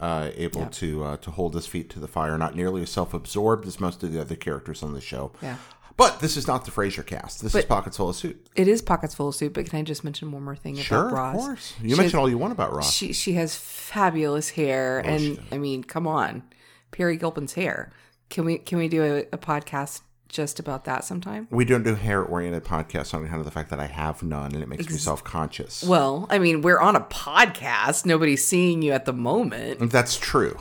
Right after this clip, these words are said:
Speaker 1: uh, but I, I do feel that baldness is kind of baked into, they talk about personal <laughs> brands now. I'm pretty sure that whatever
Speaker 2: Oh, that's
Speaker 1: else
Speaker 2: true.
Speaker 1: I am, baldness is a important part of it.
Speaker 2: Yeah, yeah. Wow.
Speaker 1: Occasionally kind but misguided people send me fan art,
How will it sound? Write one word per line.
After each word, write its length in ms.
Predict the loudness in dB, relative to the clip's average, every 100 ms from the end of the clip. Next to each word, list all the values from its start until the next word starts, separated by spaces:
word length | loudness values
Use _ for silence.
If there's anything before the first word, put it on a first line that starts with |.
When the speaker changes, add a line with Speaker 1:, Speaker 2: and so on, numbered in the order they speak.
| -2
Speaker 1:
uh, 240 | 4 4 4
but 160 | 2
I, 220 | 2 2 2
I 100 | 0
do 200 | 0 0
feel 200 | 0 2
that 200 | 0 0
baldness 480 | 0 0 -2 -6 -8
is 80 |
kind 160 | -6 -6
of 180 | -6 -2
baked 340 | -2 -2 -8 -10
into, 420 | -2 -2 -2 -4 -4 -8 2
they 80 | 4
talk 160 | 6
about 160 | 4 2
personal 520 | 4 4 4 6 4
<laughs> 20 |
brands 600 | 4 4 4 4 2 2
now. 380 | 2 6 6 6
I'm 160 | 2 0
pretty 240 | 0 0
sure 240 | 2 4
that 120 | 4 4
whatever 360 | 6 8 8
Speaker 2:
Oh, 40 | 6
that's 40 |
Speaker 1:
else 300 | 6 4 4
Speaker 2:
true. 320 | 2 2 2
Speaker 1:
I 160 | 2 0
am, 480 | 0 2 2 0 0
baldness 520 | -2 -2 -6 -10 -10
is 160 | -10
a 140 | -10 -12 -18 _ _ _
important 440 | -8 -4 -4 -4 -6
part 220 | -4 -4
of 60 | -4
it. 140 | 0
Speaker 2:
Yeah, 340 | 2 4 2 0 -4
yeah. 360 | -4 -2 -4 -8 -2
Wow. 120 | 0
Speaker 1:
Occasionally 520 | 4 4 4 2 0 0
kind 560 | -2 0 2 2 0
but 160 | -4 -4
misguided 540 | -6 -4 -6 -4 -6
people 300 | -8 -8 -8
send 200 | -8 -8
me 120 | -8
fan 320 | -8 -6 -6 -6
art, 300 | -10 -12